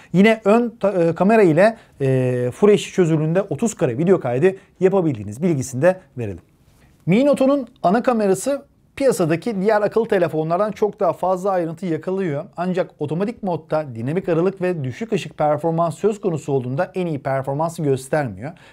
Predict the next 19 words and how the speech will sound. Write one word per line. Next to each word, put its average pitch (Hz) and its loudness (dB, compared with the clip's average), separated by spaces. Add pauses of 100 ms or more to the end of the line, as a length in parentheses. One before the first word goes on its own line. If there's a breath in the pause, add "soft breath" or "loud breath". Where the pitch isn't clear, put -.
(140 soft breath)
Benzer 180 6
konu 214 4
telefonun 208 4 (120)
ultra 185 2
geniş 202 4
ve 202 2
telefoto 170 2
kameraları 170 2
için 175 0
de 156 2
söylenebilir. 143 2 (120)
Otomatik 151 0
modda 175 4 (300 loud breath)
amiral 147 6
gemisi, 180 2
e, 113 -4 (400)
rakiplerin 170 2 (320 loud breath)
bir 226 4
nebze 175 4